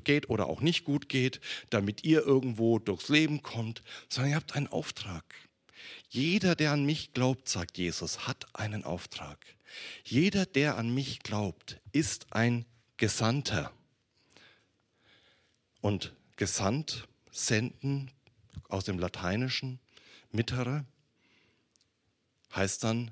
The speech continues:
Mission. Jeder ist Missionar. Jeder hat eine Mission. Jeder ist im Auftrag des Herrn unterwegs. Jeder, der an Jesus glaubt, ist Missionar.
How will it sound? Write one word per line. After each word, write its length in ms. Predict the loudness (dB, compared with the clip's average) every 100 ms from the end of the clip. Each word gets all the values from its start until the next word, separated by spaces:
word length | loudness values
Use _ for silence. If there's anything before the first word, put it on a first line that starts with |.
| -8
Mission. 600 | -8 -4 -4 -4 -6 -8 -12 -20 -20 _ _ _ _ _ _ _
Jeder 520 | -2 0 2 0 -2 -2
ist 460 | -2 -2 -6 -10 -16
Missionar. 760 | -6 -4 -4 -4 -4 -2 -4 -6 _ _ _ -20 -18 -8
Jeder 360 | 2 4 4 0
hat 220 | -6 -6
eine 160 | -6 -4
Mission. 600 | -4 -6 -6 -8 -12 -18 _
Jeder 540 | 0 2 2 0 -2 -2
ist 380 | -2 0 -4 -6
im 140 | -6 0
Auftrag 640 | 0 0 -4 -8 -8 -8
des 220 | -8 -8
Herrn 220 | -6 -6 -6
unterwegs. 680 | -8 -8 -8 -8 -8 -8 -10 -12 -8 -8 -8 -4
Jeder, 420 | 2 4 4 2
der 200 | 2 0
an 120 | 0
Jesus 460 | 0 -2 0 -2 -2
glaubt, 380 | 0 0 -2 -4
ist 220 | -4 -2
Missionar. 720 | -2 -2 -2 -6 -8 -12